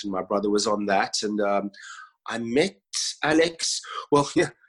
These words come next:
here's the story. I actually, I met Alex in the monastery briefly, and then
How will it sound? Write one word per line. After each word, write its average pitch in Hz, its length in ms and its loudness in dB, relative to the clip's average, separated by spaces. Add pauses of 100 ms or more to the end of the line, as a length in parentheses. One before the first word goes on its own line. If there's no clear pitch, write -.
here's 160 200 6
the 151 80 0
story. 131 400 2
I 127 60 2
actually, 165 480 -4 (300)
I 120 60 -6
met 175 280 0
Alex 170 360 0
in 135 60 -2
the 123 60 0
monastery 117 540 -2
briefly, 117 520 -4
and 104 120 -2
then 110 140 -4